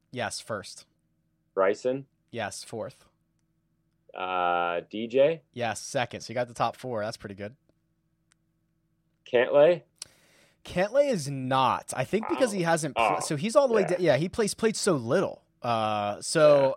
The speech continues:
Speaker 2: Yeah.
Speaker 1: he's all the way down
Speaker 2: Justin
Speaker 1: at
Speaker 2: Thomas.
Speaker 1: fourteenth, but I imagine he, he would be. Yeah, J T would be eighth.
Speaker 2: There's
Speaker 1: Right.
Speaker 2: probably, uh, Patrick Reed will be in there.
Speaker 1: Yep, sixth.
Speaker 2: And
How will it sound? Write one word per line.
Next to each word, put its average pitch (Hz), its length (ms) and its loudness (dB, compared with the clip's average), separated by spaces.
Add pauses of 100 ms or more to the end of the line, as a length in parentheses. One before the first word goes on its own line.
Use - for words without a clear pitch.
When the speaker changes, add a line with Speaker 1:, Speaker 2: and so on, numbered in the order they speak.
Speaker 2:
Yeah. 151 80 -12
Speaker 1:
he's 185 180 -2
all 208 120 10
the 185 80 -2
way 180 60 4
down 170 100 6
Speaker 2:
Justin 113 160 -4
Speaker 1:
at - 60 -10
Speaker 2:
Thomas. 87 120 0 (140)
Speaker 1:
fourteenth, 175 640 -4
but 123 120 -2
I 120 80 0
imagine 127 400 -6
he, 123 360 -6 (160)
he 135 120 -6
would 135 160 0
be. 123 80 -6
Yeah, 127 140 2
J 147 240 0
T 180 160 -4
would 156 120 0
be 147 140 -8 (120)
eighth. 131 460 -4 (1700)
Speaker 2:
There's 98 120 -4
Speaker 1:
Right. 113 140 0
Speaker 2:
probably, 139 340 2
uh, 98 240 2
Patrick 117 420 0
Reed 110 180 0
will 110 80 8
be 107 140 0
in 107 120 2
there. 107 340 0
Speaker 1:
Yep, 117 280 -2
sixth. - 480 -8 (1200)
Speaker 2:
And 95 800 0